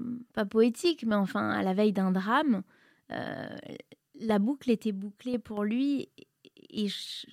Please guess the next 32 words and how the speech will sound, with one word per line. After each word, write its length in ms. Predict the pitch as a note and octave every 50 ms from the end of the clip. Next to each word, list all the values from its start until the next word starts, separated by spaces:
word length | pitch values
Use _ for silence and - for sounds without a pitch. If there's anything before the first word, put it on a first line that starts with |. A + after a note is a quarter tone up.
| -
il, 200 | - - - G3+
il 200 | G3 F#3 - F#3
avait 100 | G3 F#3
envie 280 | F3+ F3+ F3+ F#3 G#3 G#3+
de 100 | A3 A3
mourir 280 | A3 F#3+ F#3 F#3 F#3 F3+
juif, 280 | F3+ A3+ C4+ A#3+ - -
en 80 | G3
réalité, 540 | G3 F#3 F#3+ F#3 - E3+ F3+ - B3+ B3+ A3
et 40 | F#3+
c'était 180 | F#3 - G3
pas 120 | G3 - G3
un 140 | G3 G3 F#3+
hasard 320 | F3+ F3+ G3+ G#3 G#3+ -
qu'il 140 | - G#3+ G3+
demande 220 | G#3 G3+ F#3+ F#3+
ça 120 | F#3 - G3
à 80 | F#3+
Delphine. 460 | F3+ F#3 F#3 F#3 - - - B3+ C#4 D4+ _ _ _ - - - _ _ -
Et 60 | G3
il 100 | G3+ G3
a 40 | F#3
été 240 | F3+ F3 - F#3+
très 320 | - - - G#3+ G3+ F#3+ F#3+
ému, 300 | G3 F#3+ G#3 A#3+ C4 C4
il 80 | G#3+
a 40 | F3+
évidemment 380 | F3+ F#3 F#3+ F#3 F#3+ F#3 F#3 F#3+
tout 180 | F#3 - B3+
de 60 | B3 A3
suite 220 | - - A3+ -
accepté. 600 | F#3+ F3 - - - F3+ - _ - - A#3+ C#4